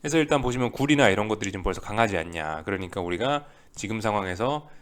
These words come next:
"야, 이제는 뭐, 방향성은 정해졌다. 이제 뭐, 세계 경제는 침체로 간다. 이제 무조건." 이렇게 보는 건 좀 아니고요. 아직은 좀 이제 가능성을 열어놓고, 어, 그래도 세계 경제가 좀 잘 풀릴 수도 있다. 뭐, 그런 가능성도 열어놓고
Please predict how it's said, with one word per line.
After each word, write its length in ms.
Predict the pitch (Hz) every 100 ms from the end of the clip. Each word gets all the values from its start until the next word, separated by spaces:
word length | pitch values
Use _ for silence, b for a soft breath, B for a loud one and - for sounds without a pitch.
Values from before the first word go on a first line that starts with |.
| B -
"야, 220 | 90 85 104
이제는 400 | 113 151 151 139
뭐, 180 | 120 104
방향성은 540 | 107 104 104 104 98
정해졌다. 420 | 92 92 90 95
이제 340 | 101 120 160 160
뭐, 220 | 127 107
세계 280 | - 123 123
경제는 380 | 113 104 139 -
침체로 400 | 147 147 131 98
간다. 260 | 85 85
이제 180 | 101 160
무조건." 380 | 120 123 180 165
이렇게 220 | 127 170
보는 220 | 147 139 120
건 140 | 139
좀 120 | 160
아니고요. 560 | 113 90 92 85 110 110 b b b
아직은 440 | - 113 147 151 139
좀 220 | 127 110
이제 160 | 98
가능성을 580 | 92 110 127 127 120 113
열어놓고, 680 | 90 110 101 85 - 78 90 b b b b -
어, 260 | 80 78 -
그래도 340 | 123 120 120
세계 220 | 127 131
경제가 300 | 127 120 113
좀 100 | 110 110
잘 180 | 110
풀릴 240 | 107 127 120
수도 200 | - 95
있다. 500 | 95 - 85 82 85
뭐, 120 | 90
그런 140 | 110 101
가능성도 540 | 95 117 123 117 113
열어놓고 680 | 92 101 110 90 - 80 113